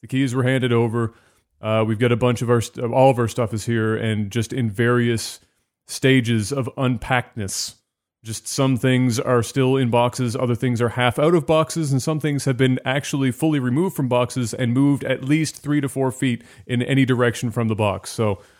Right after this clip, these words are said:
uh, progress is being made. The office is Jeff and, and Panic can see. You guys can't see it, but I still don't have a lot of my stuff set up, uh, but I have enough to stream, which I desperately needed to do because it had been, like,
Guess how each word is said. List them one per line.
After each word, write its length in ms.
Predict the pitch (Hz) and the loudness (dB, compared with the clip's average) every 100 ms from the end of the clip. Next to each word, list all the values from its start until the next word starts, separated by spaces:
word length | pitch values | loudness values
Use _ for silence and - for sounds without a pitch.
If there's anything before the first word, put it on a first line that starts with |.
| _ _ - | _ _ -4
uh, 300 | 110 104 101 | 0 2 0
progress 460 | - 123 120 117 117 | 0 0 2 0 -4
is 60 | |
being 240 | 110 113 107 | -2 0 0
made. 260 | 110 113 | 0 -2
The 120 | 113 | -2
office 380 | 117 123 135 113 | 0 0 0 -4
is 140 | 117 101 | -6 -2
Jeff 280 | 131 120 | 0 0
and, 320 | 120 107 107 - | -2 -2 -6 -10
and 160 | 113 107 | -12 -8
Panic 260 | 123 131 117 | -4 -4 -4
can 100 | 107 | -6
see. 200 | 120 113 | -4 -4
You 100 | 107 | -2
guys 260 | 107 104 | -4 -4
can't 300 | - 110 - | -6 -8 -8
see 180 | - 110 | -6 -4
it, 100 | 110 | -4
but 240 | 104 - _ - - - _ _ - | -6 -8 _ -20 -20 -20 _ _ -6
I 120 | 117 | -6
still 200 | - 143 | -2 0
don't 160 | 131 117 | 0 0
have 200 | 123 113 | 0 0
a 40 | |
lot 220 | 117 117 | 0 -2
of 60 | 110 | -2
my 100 | 107 | -4
stuff 320 | - 120 - _ _ _ _ _ | -2 -4 -6 _ _ _ _ _
set 220 | - 117 | -2 2
up, 280 | 117 135 - 120 | 2 2 -2 -2
uh, 240 | 113 110 | 2 2
but 160 | 107 113 | 0 0
I 60 | |
have 200 | 113 123 | 2 0
enough 220 | 117 123 - | 2 0 -2
to 80 | 113 | -6
stream, 500 | 139 147 165 185 131 | -2 0 0 0 -2
which 160 | 113 | 0
I 80 | 117 | 0
desperately 440 | 113 120 - 135 | 2 0 0 -4
needed 200 | 117 120 110 | -2 -2 -2
to 40 | |
do 220 | 110 135 | 0 0
because 220 | 127 117 110 | 0 0 0
it 60 | |
had 120 | 110 | -2
been, 160 | 110 113 | 0 0
like, 320 | 110 107 - | 0 -2 -8